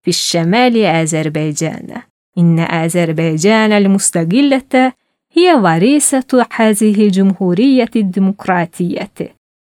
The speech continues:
نحن نحتفل بهذا اليوم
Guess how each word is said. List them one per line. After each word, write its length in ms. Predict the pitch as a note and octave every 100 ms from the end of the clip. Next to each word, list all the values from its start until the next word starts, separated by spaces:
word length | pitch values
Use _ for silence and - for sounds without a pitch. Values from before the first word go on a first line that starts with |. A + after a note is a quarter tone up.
| -
نحن 500 | G#3+ D4 D4 D4 D4 -
نحتفل 560 | E3 - D#4 D4+ C4 B3
بهذا 520 | B3 - A3+ A3 G#3+
اليوم 600 | G3 G#3 G3+ G3+ G3+